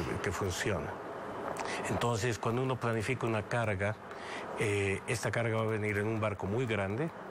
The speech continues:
hasta el Callao y allá se va a poner a otro barco más pequeño, que va a ser la redistribución.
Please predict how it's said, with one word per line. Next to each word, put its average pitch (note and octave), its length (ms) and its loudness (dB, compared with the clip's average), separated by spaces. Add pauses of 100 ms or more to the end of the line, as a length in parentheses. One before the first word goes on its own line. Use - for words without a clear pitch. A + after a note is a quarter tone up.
(420)
hasta F#2+ 320 0
el F2 140 2
Callao G2+ 380 2
y G2+ 100 -2
allá F#2+ 240 2
se - 160 -4
va F2+ 300 2 (260)
a F2 240 2 (420)
poner F#2 280 2
a D#2+ 80 2
otro E2 360 -2 (640)
barco F2+ 300 0
más F#2 160 2
pequeño, F2 400 0 (480)
que G#2+ 80 0
va G2+ 100 2
a F#2 40 2
ser F#2 160 0
la E2 180 2
redistribución. F2+ 1040 0